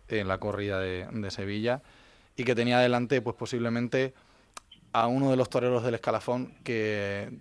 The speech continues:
tira la moneda al aire un mayor número de veces, que traga a los toros como nadie para luego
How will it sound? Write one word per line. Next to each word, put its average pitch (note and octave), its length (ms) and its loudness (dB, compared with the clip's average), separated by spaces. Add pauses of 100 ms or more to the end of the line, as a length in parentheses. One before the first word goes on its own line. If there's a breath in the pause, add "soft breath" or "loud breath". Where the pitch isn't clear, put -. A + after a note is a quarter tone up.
(120)
tira B2+ 240 0
la A#2+ 140 2
moneda A2+ 600 0
al A2 100 0
aire A#2 420 0 (520 loud breath)
un A#2+ 160 -2
mayor A2+ 280 2
número A2+ 320 0
de G#2 80 2
veces, C3+ 400 -2 (160)
que G#2+ 240 -2
traga A#2 400 4
a A#2 40 4
los G#2+ 160 -2
toros A#2 680 0 (480 soft breath)
como A#2+ 240 2
nadie B2 440 2 (180)
para G#2+ 220 4
luego G#2+ 520 2